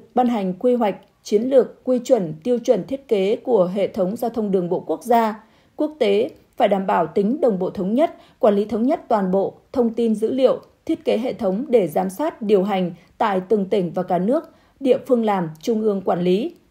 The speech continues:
Các địa phương được phân cấp đồng bộ, thống nhất toàn diện trong quản lý các tuyến đường bộ từ quyết định đầu tư, ngân sách đầu tư, quản lý vận hành, duy tu bảo trì, thiết kế chính sách, đảm bảo khi phân cấp các địa phương đều có đủ nguồn lực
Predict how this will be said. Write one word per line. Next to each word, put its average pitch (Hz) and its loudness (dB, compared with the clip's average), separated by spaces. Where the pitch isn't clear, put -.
Các 302 0
địa 262 2
phương 240 4
được 208 -2
phân 208 -4
cấp 285 -4
đồng 190 0
bộ, 196 0
thống 202 -2
nhất 311 -2
toàn 202 0
diện 208 -2
trong 220 -6
quản 202 -2
lý 180 -2
các 269 -6
tuyến 226 0
đường 208 -2
bộ 202 0
từ 208 4
quyết 160 -2
định 254 -6
đầu 196 0
tư, 247 0
ngân 233 0
sách 311 -6
đầu 214 0
tư, 233 6
quản 196 2
lý 196 0
vận 220 -6
hành, 202 -4
duy 269 -2
tu 254 -2
bảo 202 0
trì, 180 -2
thiết 320 -4
kế 214 2
chính 202 -4
sách, 330 -4
đảm 233 0
bảo 185 0
khi 220 0
phân 202 -2
cấp 277 -4
các 302 -4
địa 247 -2
phương 233 4
đều 214 4
có 214 0
đủ 226 4
nguồn 185 2
lực 185 0